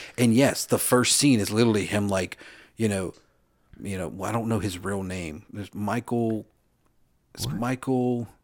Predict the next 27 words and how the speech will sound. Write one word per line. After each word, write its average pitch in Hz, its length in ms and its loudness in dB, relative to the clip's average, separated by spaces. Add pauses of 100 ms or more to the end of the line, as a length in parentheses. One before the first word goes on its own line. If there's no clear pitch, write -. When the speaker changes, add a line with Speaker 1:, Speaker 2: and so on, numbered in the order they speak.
(320)
Speaker 1:
what 139 180 -2
are 165 40 0
their 151 160 4
real 113 280 6
names? 104 560 -4
Speaker 2:
Oh, 185 100 -2
I - 80 0
don't 381 180 -2
fucking - 560 0
know. 208 300 -6 (160)
I 277 40 -6
have 294 80 -8
no 311 260 -10
idea. 294 380 -8 (1600)
Speaker 1:
It's - 140 -20 (220)
Wesley, 127 500 -2
Michael, 107 720 0 (920)
Speaker 2:
Dude. 107 220 0
Speaker 1:
John. - 440 2 (540)
Speaker 2:
Okay. 113 440 -2
Speaker 1:
Wesley, 120 300 -2
Michael, 139 300 0
and 139 80 0
John? 147 360 -4
Is 113 140 -4
that 147 200 0
it? 170 180 -4